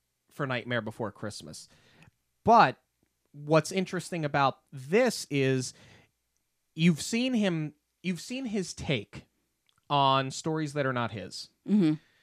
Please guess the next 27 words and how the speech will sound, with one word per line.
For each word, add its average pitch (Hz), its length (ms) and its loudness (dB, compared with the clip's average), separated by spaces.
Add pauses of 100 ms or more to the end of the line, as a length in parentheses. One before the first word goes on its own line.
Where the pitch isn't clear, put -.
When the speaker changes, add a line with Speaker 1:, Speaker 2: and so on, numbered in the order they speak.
(160)
Speaker 1:
Charlie 208 340 2
and 208 100 -4
the 156 40 -6
Chocolate 139 400 -2
Factory 170 460 2
is 117 140 -6
horrendous. 92 580 -8 (260)
Speaker 2:
Awful. 131 300 -8 (1000)
Awful. 139 320 -4 (200)
Speaker 1:
Planet 180 360 2
of 170 60 -2
the 160 140 2
Apes - 480 -8 (640)
is 151 180 0
horrendous. 135 640 0 (180)
Speaker 2:
I 320 220 4
like 415 200 -6
Planet 247 280 4
of 196 60 4
the 180 120 2
Apes. 151 260 -8
Speaker 1:
Oh, 87 140 -10 (120)
God. 71 360 -14 (360)
No. 85 300 -12 (160)
Terrible. 87 460 -10 (240)
Absolutely 117 600 -6
terrible. 67 420 -16